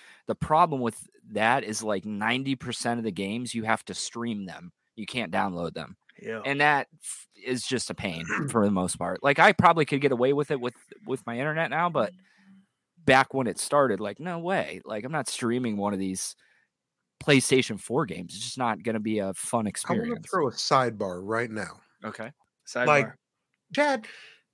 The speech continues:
Speaker 3: do you remember the, uh, Sega Channel?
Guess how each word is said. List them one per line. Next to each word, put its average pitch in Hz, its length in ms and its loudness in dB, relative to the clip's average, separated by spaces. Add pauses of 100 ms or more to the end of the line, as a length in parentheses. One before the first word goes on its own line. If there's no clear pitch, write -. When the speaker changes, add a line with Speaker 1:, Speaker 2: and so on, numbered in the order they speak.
(640)
Speaker 3:
do 190 120 0
you 330 180 2
remember 269 400 2
the, 214 260 4
uh, 180 360 6
Sega 160 340 2
Channel? 170 360 -2